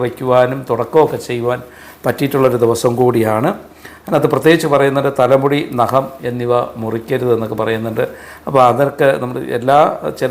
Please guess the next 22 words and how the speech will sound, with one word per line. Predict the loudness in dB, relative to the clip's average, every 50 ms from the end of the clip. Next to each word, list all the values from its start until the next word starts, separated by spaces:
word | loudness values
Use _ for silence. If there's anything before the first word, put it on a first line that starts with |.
| 0 0
ദിവസങ്ങളിൽ | -2 -2 -2 -4 -6 -6 -4 -4 -4
അങ്ങനെ | -4 -6 -8 -8 -8
പാടില്ല, | -8 -8 -6 -6 -6 -4 -6 -8 -8 -10 -16 -20 -20 -20 -20 -20 -12 -8 -4 -4 -2 0 0
നഖം | 0 0 0 0 0
വെട്ടാനോ | 0 0 0 0 0 0 -2
അല്ലെങ്കിൽ | -2 -2 -2 -2 -2
മുടി | -2 -2 -2 -2
മുറിക്കാനൊന്നും | -4 -4 -2 -2 -2 -2 -2 -4 -6 -6
പാടില്ല. | -8 -6 -6 -4 -4 -2 -4 -4 -6 -10 -18 -20 -18 -12 -4
അതൊക്കെ | -2 -2 0 2 2 0 2 0 -2
അതിന് | -2 -2 -2 -4
പറ്റിയിട്ടുള്ള, | -4 -4 -4 -6 -6 -4 -4 -4 -4 -4 -6 -10 -18 -20 -20 -10 -2 2
അതിന് | 4 4 4 4 0 -2 -6 0 2
പാടില്ലാത്തൊരു | 4 4 4 4 4 4 2 2 0 -2 -4 -6
ദിവസമാണ്. | -6 -6 -6 -4 -2 -2 0 -2 -2 -4 -6 -8 -14 -20 -20 -20 -20 -20 -14 _
പിന്നെ | 0 2 4 6 6
വ്യാപാരം, | 6 6 6 6 8 6 6 6 4 2 0 -4 -10 -18 -16 -12 -6
അതായത് | -4 -4 -2 -2 -4 -6 -6 -6 -6
ദീർഘനാൾ | -6 -6 -6 -4 0 0 0 0 2 2
പ്രവർത്തനം, | 2 2 2 2 2 2 4
പാർട്ണർഷിപ്പ് | 2 2 2 -2 -4 -6 -4 -4 -6
ബിസിനസ്സൊക്കെ | -6 -6 -8 -8 -6 -6 -6